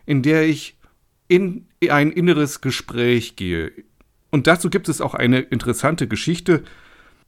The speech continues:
Da gingen Menschen zu einem Einsiedler und sie fragten ihn: "Welchen Sinn siehst du in einem Leben der Stille?" Der Einsiedler war gerade beschäftigt mit dem Schöpfen von Wasser aus einem tiefen Brunnen und fragte die Leute:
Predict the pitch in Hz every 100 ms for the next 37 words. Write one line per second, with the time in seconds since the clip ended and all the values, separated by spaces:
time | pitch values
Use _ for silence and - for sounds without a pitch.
0 | - 135 196 220 156 147 214 226 170 160
1 | 131 123 117 - 156 240 208 190 185 185
2 | 175 156 135 123 - 139 151 170 143 139
3 | 139 117 170 220 180 131 147 175 123 160
4 | 170 - 160 127 123 127 123 160 170 139
5 | 123 - - 214 131 90 - _ - 117
6 | 160 269 135 110 147 135 131 127 139 139
7 | 120 - 220 - 123 123 - - 123 -
8 | 104 - 160 - 139 - 101 95 165 -
9 | 139 104 90 95 95 - 151 117 101 135
10 | 165 139 170 - _ _ _ 139 123 113
11 | 107 - - - 127 135 131 117 113 117
12 | 117 101